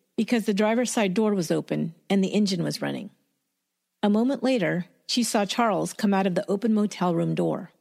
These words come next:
He was carrying a large white jug. She saw him walk over to a trash barrel and place it inside. He then returned to the door of the motel room and bent over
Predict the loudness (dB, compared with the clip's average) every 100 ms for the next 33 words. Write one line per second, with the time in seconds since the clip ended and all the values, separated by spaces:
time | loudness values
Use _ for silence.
0 | _ _ _ _ _ -2 0 0 0 0
1 | 2 0 0 0 0 -2 -2 -4 -2 -2
2 | -2 -4 -14 _ _ _ _ _ _ -8
3 | -4 0 0 2 2 0 0 0 0 0
4 | -4 -2 0 0 0 0 0 -2 -4 -2
5 | 0 -2 -2 -2 -2 -4 -4 -4 -8 -16
6 | _ _ _ _ _ _ _ 0 2 2
7 | 0 0 0 0 -2 -2 0 0 0 0
8 | 0 0 0 0 0 -2 -6 -12 _ -2
9 | 2 2 2 0 0 -2 -4